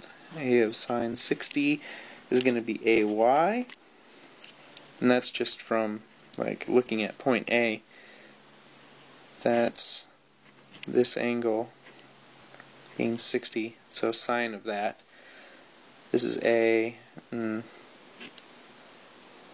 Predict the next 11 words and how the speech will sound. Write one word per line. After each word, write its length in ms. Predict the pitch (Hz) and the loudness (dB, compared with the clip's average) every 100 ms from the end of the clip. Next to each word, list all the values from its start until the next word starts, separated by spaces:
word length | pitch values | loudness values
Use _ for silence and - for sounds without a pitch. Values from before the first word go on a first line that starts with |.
| - - - - 180 | -20 -20 -20 -20 -6
A 200 | 143 123 | 2 4
X, 720 | 117 113 - - - - - - - - - - - - - - - - | 4 2 0 0 2 2 0 -6 -20 -20 -20 -20 -20 -20 -20 -20 -18 -8
this 140 | 73 - | -4 -2
is 120 | - | 0
A 140 | - | -2
Y. 380 | - - - - - - - | -4 -6 -8 -12 -14 -20 -8
So, 280 | - - - - - - - - - - - - - - - - - - - - - - - - - - - - - - - - - - - - - - - - - | -4 -4 -4 -12 -20 -20 -20 -20 -20 -20 -20 -20 -20 -20 -20 -20 -20 -20 -20 -20 -20 -20 -20 -20 -20 -20 -20 -20 -20 -20 -20 -20 -20 -20 -20 -20 -20 -20 -20 -12 0
just 280 | - - 127 | 2 2 4
realize 400 | 127 123 123 127 | 4 6 4 2
that 140 | - | -2
sine 400 | - 131 120 - | -2 -2 -8 -10